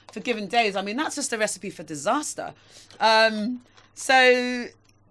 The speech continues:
yeah, perfect movie. I mean, I'm really glad that we sort of got to see that, and we were able to sort of include that in this. I mean, you can talk, there's so much you can kind of get from it.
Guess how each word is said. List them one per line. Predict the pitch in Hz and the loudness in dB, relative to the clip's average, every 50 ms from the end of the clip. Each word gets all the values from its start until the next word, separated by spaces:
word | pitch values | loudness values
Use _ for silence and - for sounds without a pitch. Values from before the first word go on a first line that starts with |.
| _ _ _ _ - | _ _ _ _ -6
yeah, | 233 277 330 339 320 233 190 190 143 - _ _ _ _ _ _ _ _ _ _ _ _ _ _ - | 0 2 4 6 6 4 4 2 -4 -14 _ _ _ _ _ _ _ _ _ _ _ _ _ _ -20
perfect | - - - 277 285 277 - - - | -4 2 2 2 4 2 0 -4 -2
movie. | 226 240 254 247 - 170 | -2 -4 -4 -4 -4 -4
I | 165 170 175 175 | -2 0 0 -2
mean, | 185 196 202 | -2 -2 -4
I'm | 196 202 214 | -4 -4 -4
really | 220 220 220 208 | -6 -6 -6 -4
glad | - 196 190 196 | -2 -2 -2 -2
that | - 202 - | -4 -6 -10
we | 180 180 175 | -10 -10 -10
sort | 170 - 202 175 | -8 -10 -10 -10
of | 175 175 | -8 -8
got | - 180 - | -10 -10 -10
to | - 185 | -12 -12
see | - - 180 | -12 -10 -8
that, | 165 170 170 170 - - | -6 -4 -4 -4 -6 -6
and | 180 170 170 170 165 160 - - | -8 -8 -8 -8 -10 -12 -10 -8
we | 185 | -4
were | 170 175 | -2 -2
able | 180 175 160 170 170 | -2 -4 -4 -8 -12
to | - 175 | -14 -14
sort | - 180 170 | -12 -12 -12
of | 170 - | -10 -10
include | 165 165 - 185 170 160 | -12 -14 -12 -12 -10 -8
that | 165 147 151 | -8 -8 -8
in | 160 165 | -10 -10
this. | 165 160 - - - - - - - - | -10 -10 -12 -12 -14 -16 -20 -20 -10 -6
I | 220 | -4
mean, | 254 254 | -2 -2
you | 247 | -2
can | - 294 - | -4 -6 -4
talk, | - 311 294 277 247 240 | 0 2 2 2 2 0
there's | 240 233 - | -4 -4 -4
so | - 269 262 214 | -2 -2 -2 -2
much | 208 - - - | -4 -6 -8 -8
you | 240 | -12
can | - 214 190 | -12 -10 -8
kind | - 175 165 | -8 -6 -6
of | 165 | -6
get | 156 170 156 - | -6 -8 -8 -8
from | - 151 - | -12 -14 -8
it. | 214 170 - | -6 -6 -6